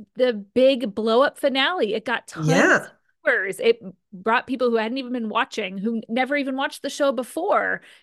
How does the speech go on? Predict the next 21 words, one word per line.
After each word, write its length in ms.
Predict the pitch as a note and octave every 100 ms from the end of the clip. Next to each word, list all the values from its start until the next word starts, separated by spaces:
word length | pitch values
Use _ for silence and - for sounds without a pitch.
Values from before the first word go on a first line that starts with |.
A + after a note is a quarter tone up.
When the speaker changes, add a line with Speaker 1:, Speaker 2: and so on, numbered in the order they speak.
| _
Speaker 1:
to 80 | B3+
come 240 | C4 A#3+
watch 520 | A3 B3 G#3+ - - -
because 300 | G#3 G#3+ G3+
of 80 |
Heather's 460 | - G#3+ G#3+ G#3 G3+
play 420 | - G3 G3 F#3
in 100 | F#3
the 80 | F#3
finale 480 | - F#3+ - F#3+ F#3+
episode, 580 | F#3 - - - - -
playing 400 | - G3 C4+ C#4
Nancy 380 | B3 A#3+ A#3+
Drew 320 | G#3+ G#3 G3 G3+
and 240 | F#3+ F3+
laying 400 | F3+ F#3 F#3+ F#3+
out 280 | - F#3+ -
the 80 | F#3
case 380 | - - E3 -
against 520 | F#3+ - F3+ - -
Monica. 680 | F#3 - - - - -